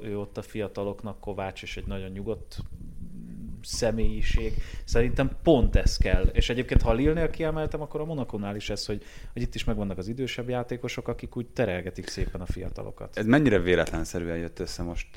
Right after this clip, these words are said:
Speaker 2: Monakóban, vagy mennyire egy ilyen teljesen folyamatos projekt az, ami épül?
Speaker 1: Szerintem kicsit,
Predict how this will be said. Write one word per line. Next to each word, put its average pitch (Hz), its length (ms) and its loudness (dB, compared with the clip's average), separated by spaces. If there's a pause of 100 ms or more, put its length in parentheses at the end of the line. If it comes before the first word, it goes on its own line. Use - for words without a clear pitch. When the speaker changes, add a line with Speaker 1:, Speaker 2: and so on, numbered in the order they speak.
(120)
Speaker 2:
Monakóban, 90 600 -2
vagy 92 120 0
mennyire 104 380 6
egy 85 220 2
ilyen 85 380 2
teljesen 80 500 0
folyamatos 82 640 -4 (380)
projekt 85 360 -2
az, 85 120 -4
ami 82 260 -4 (160)
épül? 82 340 -2 (540)
Speaker 1:
Szerintem 233 440 2
kicsit, - 400 -8